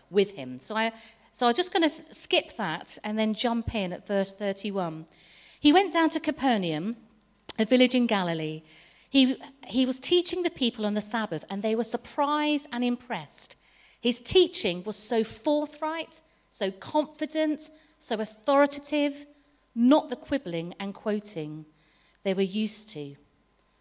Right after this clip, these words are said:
And then skipping on, 'cause it's the same, it, then you have this whole encounter of Jesus, um, freeing someone, uh, from a demonic spirit. And right at the end, it says Jesus was the talk of the town.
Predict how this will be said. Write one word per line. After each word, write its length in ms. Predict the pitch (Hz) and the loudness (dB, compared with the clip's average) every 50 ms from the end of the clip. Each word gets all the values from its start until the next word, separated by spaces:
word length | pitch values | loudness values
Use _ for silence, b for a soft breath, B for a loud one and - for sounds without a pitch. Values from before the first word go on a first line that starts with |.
| _ _ _ _ _ _ _ _ - | _ _ _ _ _ _ _ _ -12
And 180 | 202 208 220 214 | -10 -8 -2 2
then 240 | 311 339 339 330 | 4 4 6 4
skipping 500 | 320 - - 285 247 - - 226 202 190 | 2 0 -2 -6 -6 -6 -6 -10 -8 -6
on, 220 | 180 170 180 190 196 | -4 -4 -4 -4 -6
'cause 200 | - - 180 - | -8 -10 -8 -8
it's 120 | - - | -8 -10
the 100 | - - | -10 -16
same, 480 | - - - 233 214 214 214 208 214 - - | -12 -6 0 0 2 2 2 0 -2 -2 -2
it, 200 | 196 196 - - | -2 -2 0 -2
then 160 | 240 247 247 | 0 0 0
you 100 | 240 226 | 0 0
have 200 | 214 220 196 190 | 0 -2 -2 -4
this 140 | 196 185 - | -6 -8 -8
whole 180 | 202 190 196 | -10 -10 -10
encounter 720 | 185 185 - - 214 208 202 196 - - 185 180 226 277 B B B B B B B B B - | -12 -14 -10 -6 -4 -4 -4 -4 -8 -4 -2 -2 -2 -2 B B B B B B B B B -4
of 200 | 202 202 180 - | -4 -4 -4 -4
Jesus, 760 | - 220 214 214 202 214 214 208 202 196 196 196 - - - - - | -4 -4 -4 -4 -4 -6 -4 -4 -4 -4 -4 -6 -8 -10 -10 -12 -10
um, 440 | 185 180 180 180 180 180 180 180 - - _ _ _ _ _ _ _ - - - - - | -8 -8 -6 -6 -8 -10 -12 -16 -16 -20 _ _ _ _ _ _ _ -14 -14 -14 -12 -2
freeing 300 | - 233 226 233 226 208 | 2 4 4 4 2 -2
someone, 480 | 220 - 202 190 190 190 190 190 190 190 B B B B B B | -4 -6 -4 -4 -2 -2 -2 -2 -4 -8 B B B B B B
uh, 140 | - 185 180 | -8 -8 -6
from 200 | - - 196 190 | -4 -4 -4 -4
a 40 | 185 | -2
demonic 420 | 185 180 185 185 180 185 - - | -2 -2 -2 -2 -4 -4 -8 -10
spirit. 640 | - - - 247 247 269 330 330 - - - - b b b b b b | -12 -2 4 4 4 4 4 0 -2 -4 -10 -12 b b b b b b
And 200 | - 190 202 220 | -12 -12 -6 0
right 340 | 254 269 302 320 302 311 - | 0 2 4 2 2 2 -2
at 100 | 226 - | -6 -6
the 140 | 175 175 165 | -6 -8 -8
end, 180 | 165 170 170 190 | -8 -10 -10 -12
it 80 | - | -12
says 200 | - - 190 180 | -10 -10 -10 -8
Jesus 480 | 185 - 220 214 214 208 - 214 - - | -8 -8 -6 -6 -6 -8 -10 -14 -16 -16
was 120 | 196 - | -16 -18
the 60 | - | -16
talk 320 | - - - 180 170 _ - | -18 -14 -12 -14 -14 _ -16
of 60 | - | -20
the 80 | - 175 | -18 -14
town. 540 | - - 233 214 185 165 151 147 151 147 | -6 -2 -2 -2 -2 -2 -6 -14 -18 -20